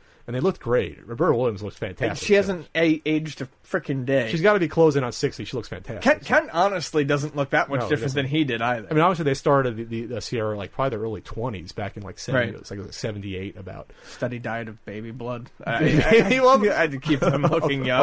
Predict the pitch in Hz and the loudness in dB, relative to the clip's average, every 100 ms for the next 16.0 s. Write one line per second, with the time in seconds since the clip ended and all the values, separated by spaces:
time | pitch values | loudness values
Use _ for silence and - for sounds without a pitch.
0 | 147 147 139 160 147 151 175 196 160 131 | 4 4 4 6 6 6 4 4 2 4
1 | 143 151 - 175 165 175 156 143 135 123 | 4 2 2 4 6 4 0 -2 -2 -4
2 | 127 123 120 - 147 202 160 175 - - | -4 -6 -8 0 2 4 4 2 0 -6
3 | 170 175 175 170 170 180 196 - 151 147 | 2 4 4 2 4 4 2 2 4 4
4 | 151 151 143 135 123 123 - - 131 131 | 4 2 0 0 0 0 -2 -2 0 0
5 | 143 - - - 147 185 196 180 151 - | -4 -14 -6 -2 4 4 6 4 2 0
6 | 151 151 160 143 131 143 165 - 143 135 | 2 4 2 -2 -4 -2 -2 0 -2 0
7 | 139 127 131 131 131 143 127 160 139 - | -2 -2 -4 -6 -4 -4 -4 -4 -6 -4
8 | 139 113 120 - 127 120 - _ 131 127 | -2 -2 -2 -2 -6 -6 -12 _ -4 -2
9 | 120 123 135 127 123 131 - 135 123 120 | -2 0 0 2 2 2 0 -2 -4 -6
10 | 131 120 120 120 120 120 123 120 - - | -6 -4 -4 -4 -4 -4 -4 -8 -12 -10
11 | 123 131 135 120 120 113 - - _ _ | -8 -4 -4 -4 -4 -6 -6 -20 _ _
12 | - 131 123 127 123 127 - 143 139 135 | -4 -2 -2 -2 -4 -6 -4 -2 0 0
13 | 127 - 151 143 147 143 139 123 113 139 | -2 2 2 2 0 0 0 -4 -4 -4
14 | 120 143 139 131 131 123 127 127 123 113 | -2 -2 0 0 -2 0 0 0 -4 -6
15 | 127 123 123 120 - 131 143 - 143 | -4 0 0 -2 -4 -4 -4 -2 -2